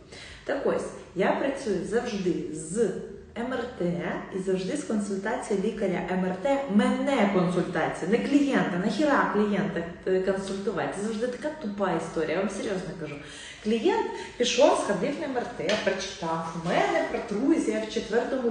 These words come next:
відділі шостого позвонка, восьмої ноги». І з таким серйозним видом приходить, мені це каже.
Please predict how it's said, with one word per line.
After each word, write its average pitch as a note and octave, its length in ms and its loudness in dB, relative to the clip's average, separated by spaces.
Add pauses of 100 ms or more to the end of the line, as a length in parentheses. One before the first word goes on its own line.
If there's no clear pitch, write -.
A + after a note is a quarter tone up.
відділі A#3+ 420 0
шостого G#3 540 0
позвонка, G#3 720 2
восьмої G#3+ 480 4
ноги». G3+ 580 2 (300)
І C4 80 2
з - 100 -4
таким A#3 340 0
серйозним G3 560 0
видом D#4 220 4
приходить, C4 520 2
мені G3+ 280 2
це G#3+ 60 -2
каже. E3 360 -4